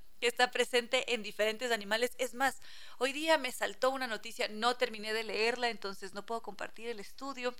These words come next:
pero era sobre los abejorros y cómo se está descubriendo ahora que los abejorros juegan. Entonces cada vez nos deslumbran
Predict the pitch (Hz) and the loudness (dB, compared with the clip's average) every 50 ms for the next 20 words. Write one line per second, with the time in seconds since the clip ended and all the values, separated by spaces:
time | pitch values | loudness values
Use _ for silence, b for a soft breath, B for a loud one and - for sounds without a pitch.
0 | B B B B B B B B - - - - 220 226 226 233 247 240 240 - | B B B B B B B B -4 -4 0 2 2 4 4 6 6 6 6 4
1 | 247 226 220 220 220 208 196 196 175 185 - - 254 262 254 247 254 - - - | 2 2 4 4 4 4 4 4 4 2 2 6 6 8 8 6 4 2 -2 -4
2 | - 226 220 214 226 - 208 - - 208 202 214 - - 233 208 208 196 196 196 | 0 0 0 0 -2 -6 -6 2 4 4 4 4 2 -4 -4 -2 -2 -2 0 2
3 | 196 180 185 196 208 - 220 214 208 - - 185 170 - - - - - 180 - | 2 4 4 4 2 2 -2 -4 -4 0 0 -2 -2 -2 -8 -10 -10 -10 -10 -12
4 | - - 233 233 190 - - - - - - - - - - - - - - 254 | -4 0 0 0 0 -4 -8 -12 -12 -12 -12 -12 -12 -12 -14 -14 -14 -8 -8 -8
5 | 240 - 262 262 254 - 294 262 - - 269 277 285 294 269 220 233 233 - 226 | -2 0 0 0 0 -2 -4 -4 2 6 8 8 10 8 6 6 4 0 0 0
6 | 233 226 - 196 180 180 208 214 214 226 240 240 | -2 -2 -2 -4 -2 0 0 0 4 4 4 4